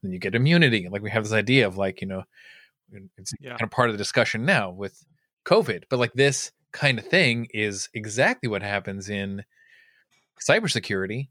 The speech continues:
Speaker 1: right? Like, a new exploit comes out, and then there's a new solution to the exploit that gets just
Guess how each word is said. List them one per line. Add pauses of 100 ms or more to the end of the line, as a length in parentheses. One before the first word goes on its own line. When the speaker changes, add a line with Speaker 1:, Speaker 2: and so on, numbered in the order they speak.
(140)
Speaker 1:
right?
Like,
a
new
exploit
comes
out,
and
then
there's
a
new
solution
to
the
exploit
that
gets
just